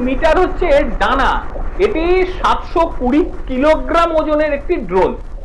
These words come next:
দুশো পঞ্চাশ কিলোমিটার অঞ্চলে শত্রুদের দেখতে পারে। এটি মূলত নজরদারির জন্য ব্যবহার করা হয়। এর মধ্যে যে ক্যামেরা লাগানো রয়েছে, সেটিও খুব উন্নত মানের, এবং এইটার মধ্যে রাডারও লাগানো রয়েছে, যেটিও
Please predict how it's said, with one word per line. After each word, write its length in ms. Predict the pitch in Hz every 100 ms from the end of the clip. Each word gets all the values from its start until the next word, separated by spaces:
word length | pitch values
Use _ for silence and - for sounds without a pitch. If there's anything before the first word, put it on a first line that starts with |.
| - - - -
দুশো 360 | 247 302 - 349 349 302
পঞ্চাশ 460 | 320 320 349 349 -
কিলোমিটার 520 | 330 330 330 320 330 294 214 254
অঞ্চলে 500 | 285 285 330 311 330 -
শত্রুদের 520 | 262 254 277 269 311 220 220
দেখতে 320 | 247 - 247 214
পারে। 220 | 147 120 - - 160
এটি 160 | 285 311 262
মূলত 280 | 233 269 302 311 214 196
নজরদারির 600 | 220 285 247 285 302 247
জন্য 220 | 285 294 285
ব্যবহার 300 | 226 226 226 185
করা 160 | 160 127
হয়। 140 | 110 - _ _ _ -
এর 140 | 185 240
মধ্যে 200 | 269 247 294
যে 100 | 302 254
ক্যামেরা 340 | 226 277 311 302
লাগানো 240 | 285 277
রয়েছে, 320 | 247 196 185 262 - - _ _
সেটিও 380 | 202 233 311 311
খুব 100 | 349 277
উন্নত 260 | 277 269 226
মানের, 340 | 180 131 101 - -
এবং 200 | 160 247 247 - 190
এইটার 300 | 208 269 269
মধ্যে 240 | 262 240 311 269 170
রাডারও 520 | 170 185 233 262 311 339 220
লাগানো 300 | 202 214 240 254
রয়েছে, 340 | 226 208 202 151 151
যেটিও 300 | 180 254